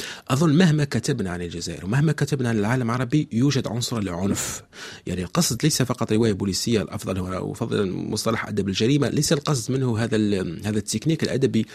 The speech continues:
ولكن فرضته علينا ظروف أننا نعيش،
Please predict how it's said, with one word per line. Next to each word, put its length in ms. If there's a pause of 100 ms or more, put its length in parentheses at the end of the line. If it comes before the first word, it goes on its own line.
(320)
ولكن 320
فرضته 580
علينا 280
ظروف 600
أننا 240
نعيش، 480